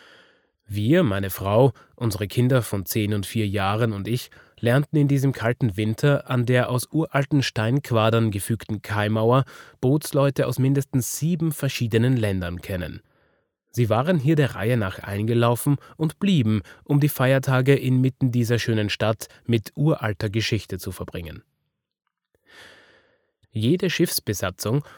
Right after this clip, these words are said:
steuerte für die unter freiem Himmel am ersten Weihnachtstag abends stattfindende gemeinsame Feier eine Spezialität des jeweiligen Landes bei.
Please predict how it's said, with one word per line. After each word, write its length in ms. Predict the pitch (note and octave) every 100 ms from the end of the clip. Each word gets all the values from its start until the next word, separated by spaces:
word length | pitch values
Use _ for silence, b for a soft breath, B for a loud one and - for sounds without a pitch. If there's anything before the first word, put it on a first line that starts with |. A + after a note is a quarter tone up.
| B
steuerte 500 | - G2+ B2+ E3 C#3+
für 180 | - A#2+
die 160 | A#2 A2+
unter 260 | A#2 G#2+
freiem 460 | - F#2+ G#2+ G#2+ G2
Himmel 400 | - A2 B2 B2+
am 160 | A2+ G2+
ersten 460 | G2+ F#2 - F#2+
Weihnachtstag 800 | F#2 G#2+ A#2+ - - A#2 G#2+ - B B
abends 560 | A#2 B2 D3 D3 D3 -
stattfindende 880 | - A#2 - B2+ A#2 A#2 G#2+ A2 -
gemeinsame 720 | A2 G2+ F2+ A2 A#2 A2 G2+
Feier 400 | - G#2 A#2 C3 B B -
eine 260 | C3 C3+
Spezialität 920 | - C#3 - C3 B2 - A2 D3 - D#3
des 200 | C#3 -
jeweiligen 580 | A#2+ A#2 A2 G#2+ G#2+ C#3+
Landes 460 | A2+ G2 F2+ F2+ -
bei. 340 | D2 -